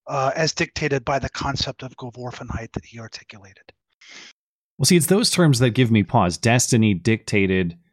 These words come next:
Speaker 2: let me give you an example or, or pose a rhetorical question to you. Do you think that certain people are destined for criminality?
Speaker 1: B-, uh, predestined, or it, it, it's, it's just such a powerful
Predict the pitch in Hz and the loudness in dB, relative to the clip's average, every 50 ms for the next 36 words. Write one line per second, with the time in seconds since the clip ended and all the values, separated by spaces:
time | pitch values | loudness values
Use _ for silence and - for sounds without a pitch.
0 | _ _ _ _ _ - 139 143 156 139 143 147 139 135 123 113 101 101 - 107 | _ _ _ _ _ 0 2 2 4 4 4 4 4 4 4 4 4 2 2 2
1 | 104 92 - 95 90 - - - - 110 104 101 98 - 113 104 95 - _ _ | 2 2 0 -2 -4 -4 -8 -4 0 0 2 2 2 2 0 0 0 -2 _ _
2 | - - 120 110 104 101 104 92 90 - - 110 98 90 85 90 85 - 104 101 | -4 0 2 2 2 2 0 0 -2 -2 0 -2 -2 -2 -2 -6 -4 -2 -2 -2
3 | 98 - - 90 85 - - 104 107 113 131 143 147 175 165 160 139 - - 151 | -2 -4 -4 -6 -6 -6 -6 -4 0 2 4 4 6 4 4 4 2 2 2 2
4 | 151 127 127 117 - 139 120 - 123 110 104 98 92 85 85 - 113 117 117 - | 2 2 2 2 2 2 2 2 2 2 2 2 0 -2 -2 0 2 2 2 2
5 | - - 120 110 104 98 - - 107 101 - - - 117 104 95 90 82 80 78 | 2 2 2 2 2 2 0 0 -2 -2 -2 0 0 2 2 2 0 -2 -2 -6
6 | 73 - 67 67 - _ _ _ _ _ _ _ _ _ _ _ _ _ _ _ | -8 -10 -12 -16 -20 _ _ _ _ _ _ _ _ _ _ _ _ _ _ _
7 | _ _ _ _ _ _ _ _ _ _ _ _ _ _ _ _ _ _ _ _ | _ _ _ _ _ _ _ _ _ _ _ _ _ _ _ _ _ _ _ _
8 | _ - 175 - - - - - - - - 226 220 220 196 208 156 185 185 185 | _ -20 -14 -12 -10 -8 -8 -6 -4 -2 0 0 0 2 0 0 0 2 2 2
9 | - - - 196 185 180 180 - - - 180 160 165 160 160 160 165 - _ _ | 0 0 0 0 0 -2 -4 -8 -6 -2 0 2 2 2 2 2 0 -4 _ _
10 | _ - 226 - - - 214 196 - - 214 185 - - - 220 170 - - 233 | _ -6 -6 -4 -2 -2 -2 -2 0 -2 -4 -4 -4 -4 -4 -4 -2 -2 0 0
11 | 214 - - - 214 196 - - 190 170 - - - 170 175 175 - - 165 156 | 0 0 0 0 0 0 0 0 -4 -4 -2 0 0 2 2 2 0 0 -2 -2